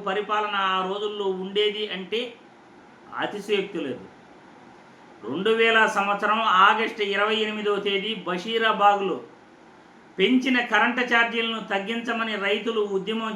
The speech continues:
చేస్తే, ఆ రోజు బషీరాబాగ్లో రైతులపై కాల్పులు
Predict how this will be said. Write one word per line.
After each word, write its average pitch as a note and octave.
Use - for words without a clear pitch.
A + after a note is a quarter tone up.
చేస్తే, G3+
ఆ E3+
రోజు A#3+
బషీరాబాగ్లో G#3+
రైతులపై A3
కాల్పులు A3+